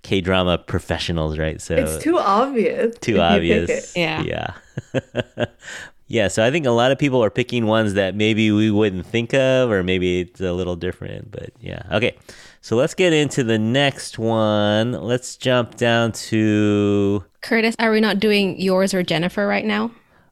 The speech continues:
Speaker 1: Oh, you wanna do <laughs>
Speaker 2: Oh.
Speaker 1: Okay, Jennifer, you wanna go?
Speaker 2: All right, all right. Can I go? So I'm not the last one.
Speaker 1: Okay,
Speaker 2: Maybe
Speaker 1: you go,
Speaker 2: Curtis can be
Speaker 1: Jennifer.
Speaker 2: last. This is your pod after all.
Speaker 1: <laughs> Okay, okay.
Speaker 2: Um, okay, so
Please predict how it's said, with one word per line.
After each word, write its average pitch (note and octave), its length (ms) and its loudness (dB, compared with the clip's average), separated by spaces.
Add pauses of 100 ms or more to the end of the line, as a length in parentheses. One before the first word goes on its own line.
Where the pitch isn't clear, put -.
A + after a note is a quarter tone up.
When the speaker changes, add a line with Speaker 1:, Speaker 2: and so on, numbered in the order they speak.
(160)
Speaker 1:
Oh, D3+ 180 4
you C#3 140 2
wanna C#3+ 140 4
do C#3+ 80 4
<laughs> - 20 0
Speaker 2:
Oh. G#3 340 2
Speaker 1:
Okay, D#3+ 180 2
Jennifer, C#3+ 400 0
you B2+ 160 2
wanna C3 200 2
go? A#2+ 100 2
Speaker 2:
All - 100 4
right, A#3+ 360 4
all C4 100 4
right. B3+ 160 4
Can C#4 140 2
I C#4+ 160 4
go? C#4+ 340 4
So C#4 140 2
I'm B3+ 200 2
not B3 280 2
the C#4 80 2
last C4+ 360 0
one. C#4+ 280 0
Speaker 1:
Okay, - 100 -2
Speaker 2:
Maybe B3+ 200 2
Speaker 1:
you G2+ 120 2
go, G#3 60 4
Speaker 2:
Curtis G2+ 180 4
can - 220 4
be G3+ 80 2
Speaker 1:
Jennifer. F#3+ 100 2
Speaker 2:
last. F3+ 300 0
This C4+ 180 0
is B3 160 2
your G#3+ 140 2
pod F#3+ 320 -2
after F3 360 -2
all. F#3 320 -2
Speaker 1:
<laughs> - 60 -8
Okay, F2 420 0
okay. E2+ 240 0
Speaker 2:
Um, A3+ 440 4 (400)
okay, A#3+ 500 0
so C#4+ 560 2